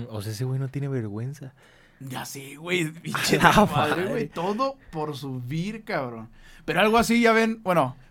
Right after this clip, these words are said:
Speaker 2: para los que han visto la serie, algo así pasó en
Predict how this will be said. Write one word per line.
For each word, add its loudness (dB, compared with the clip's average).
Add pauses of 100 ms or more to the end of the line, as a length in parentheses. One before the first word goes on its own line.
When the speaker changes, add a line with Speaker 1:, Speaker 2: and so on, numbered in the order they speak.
Speaker 2:
para 8
los 2
que 6
han 10
visto 2
la 2
serie, 2 (220)
algo 4
así 0
pasó 2
en 0